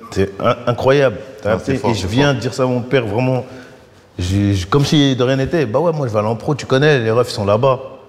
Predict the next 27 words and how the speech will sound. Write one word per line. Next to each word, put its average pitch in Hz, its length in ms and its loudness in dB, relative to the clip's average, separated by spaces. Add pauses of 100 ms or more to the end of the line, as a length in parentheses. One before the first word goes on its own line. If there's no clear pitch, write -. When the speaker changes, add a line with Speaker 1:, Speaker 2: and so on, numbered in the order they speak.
(300)
Speaker 1:
T'imagines 135 240 0
la 117 100 2
tête - 300 -4
qu'il 131 140 0
a 127 80 4
fait ? 131 80 2
Speaker 2:
Ouais, 160 760 2
<laughs> - 0 -
il 147 80 0
a 151 60 0
Speaker 1:
T'es 143 240 0
un 139 640 2
ouf, - 260 -14
t'es 131 140 -2
fou 202 380 0
quoi. 127 220 2
Speaker 2:
C'est 143 100 0
ça 170 120 0
que 156 60 -2
j'allais 156 200 2
dire, 147 180 0
la 127 120 2
Speaker 1:
T'as - 100 -2
Speaker 2:
réaction. 135 260 2
Speaker 1:
capté ? 160 100 0 (180)
T'es 113 120 -2
fou. 131 300 -2